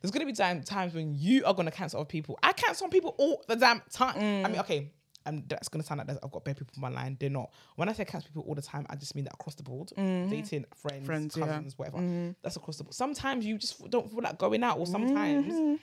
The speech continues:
Speaker 1: something else has come up. Do you know what I mean?
Speaker 2: Yeah.
Speaker 1: You're just busy or whatever. But cancel, a cancellation of plans is very normal.
Speaker 2: Yeah, it's
Speaker 1: <laughs> It's
Speaker 2: very
Speaker 1: very
Speaker 2: I don't even
Speaker 1: normal.
Speaker 2: see that as rejection.
Speaker 1: Neither do I. <laughs>
Speaker 2: Like, I probably
Speaker 1: Neither
Speaker 2: don't see,
Speaker 1: do
Speaker 2: I, I
Speaker 1: I.
Speaker 2: probably don't see that as rejection. I just think that, you know, like, it just happens. But yeah, like, uh,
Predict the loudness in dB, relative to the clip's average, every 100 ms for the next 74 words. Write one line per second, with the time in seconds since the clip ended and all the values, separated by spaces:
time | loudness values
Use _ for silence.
0 | -2 2 2 2 -2 -2 -4 0 2 2
1 | 0 0 0 0 0 0 -2 -2 -4 -2
2 | -2 0 -2 -6 -10 -12 -16 -20 -8 2
3 | 4 4 -4 _ _ _ _ _ _ -14
4 | _ -6 -6 -6 -8 -8 -6 -2 -2 -2
5 | -6 -10 -6 -4 -4 -6 -10 -8 -8 -8
6 | -10 -12 -2 0 2 0 -2 -2 0 2
7 | 2 2 8 10 10 6 6 8 8 6
8 | 4 4 2 0 0 0 0 -2 0 0
9 | 4 2 2 0 0 _ _ -14 4 6
10 | 8 6 -2 -2 -2 -2 -4 -4 -4 -6
11 | -4 -4 -4 0 0 0 -4 -4 -4 -4
12 | -4 -6 -6 -8 -6 -4 -4 -2 -2 -2
13 | -4 -6 -8 -10 -8 -8 -8 -10 -8 -4
14 | -2 -2 -4 -8 -8